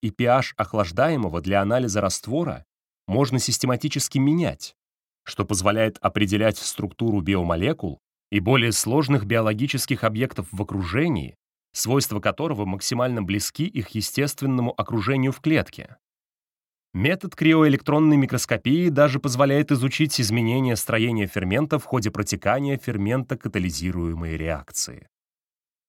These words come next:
Результаты таких исследований могут применяться на практике для детального изучения биохимических процессов, изучения строения патогенных вирусов, создания новых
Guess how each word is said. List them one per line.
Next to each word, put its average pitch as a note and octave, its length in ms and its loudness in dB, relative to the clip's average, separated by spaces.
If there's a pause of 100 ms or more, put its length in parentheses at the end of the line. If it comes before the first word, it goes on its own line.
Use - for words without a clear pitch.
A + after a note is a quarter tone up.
(260)
Результаты G#2+ 480 2
таких A2 300 -2
исследований G#2+ 640 0
могут G#2+ 320 0
применяться A2+ 480 2
на A2+ 100 2
практике - 640 -2 (600)
для G2+ 240 0
детального A#2 560 2
изучения A2+ 640 -2
биохимических A2+ 880 -2
процессов, G2 680 -2 (420)
изучения C3+ 540 0
строения A#2+ 560 0
патогенных G#2+ 600 0
вирусов, B2+ 600 -2 (400)
создания A2+ 600 2
новых G#2+ 500 -2